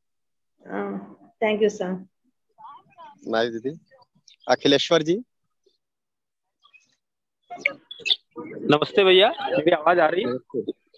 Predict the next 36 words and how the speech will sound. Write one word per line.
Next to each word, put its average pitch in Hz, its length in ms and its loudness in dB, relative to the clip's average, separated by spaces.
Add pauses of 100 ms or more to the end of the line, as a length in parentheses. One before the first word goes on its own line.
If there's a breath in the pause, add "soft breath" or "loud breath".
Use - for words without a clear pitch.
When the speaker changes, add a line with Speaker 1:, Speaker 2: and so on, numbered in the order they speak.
(260)
Speaker 2:
जी, 139 180 0
आ 120 140 4
रही 117 160 2
है। 87 60 -6 (960)
Speaker 3:
नमस्ते 147 300 0
भैया। 170 200 4
भैया, 160 440 2
आ, 139 240 -2 (360)
मेरा 151 560 -2
दो 127 380 0
साल 156 240 0
पहले 151 320 -4
करीब, 135 320 -4
आ, 117 800 -4 (100)
यूएचपी 123 260 -4
वन 131 220 0
का 131 160 4
मैंने 123 240 -2
एक्सेस - 280 -8 (100)
किया 123 120 0
था, - 140 -10 (600)
तो 120 80 -6
उससे 147 260 -2 (380)
मेरे - 440 -6
को 143 140 2
लगा 139 240 4
कुछ, 147 240 -6
कुछ - 280 -12 (140)
ये 127 120 0
ठीक - 200 -8
बात 135 200 2 (100)
है, 113 60 0 (760)
और 117 220 4
मेरी 127 220 0
बेटी 127 300 -2
ने 139 80 -2